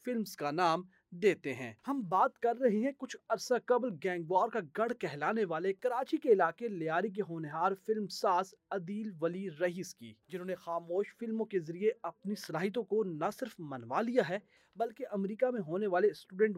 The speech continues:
ورلڈ امپیکٹ فلم فیسٹیول میں ان کی فلم ٹو ونز آر ٹو نہ صرف منتخب ہوئی بلکہ ایس ڈبلیو آئی ایف ایف ایوارڈز کی سوشل کیٹیگری میں بہترین فلم کا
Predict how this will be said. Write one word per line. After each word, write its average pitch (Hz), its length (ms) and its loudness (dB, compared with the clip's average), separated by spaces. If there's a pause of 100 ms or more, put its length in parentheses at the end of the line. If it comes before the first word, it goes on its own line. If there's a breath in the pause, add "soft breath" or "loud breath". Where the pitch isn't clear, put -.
ورلڈ 190 360 2
امپیکٹ 196 500 -2 (100)
فلم 254 180 -2 (120)
فیسٹیول 202 480 2
میں 156 220 -2 (180)
ان 269 140 0
کی 294 140 -2
فلم 269 240 0
ٹو 240 400 0
ونز 233 200 2
آر 196 140 6
ٹو 240 260 -8
نہ 208 200 0
صرف - 240 -10 (100)
منتخب 156 640 0
ہوئی 233 160 4
بلکہ 180 400 2 (120)
ایس 262 220 0
ڈبلیو 196 340 -2 (120)
آئی 220 240 0 (100)
ایف 226 200 2
ایف 233 220 -4
ایوارڈز 180 440 4
کی 202 180 -6
سوشل 247 420 -4
کیٹیگری 190 560 -2
میں 135 240 -8
بہترین 214 500 -10 (100)
فلم 202 220 0
کا 180 280 0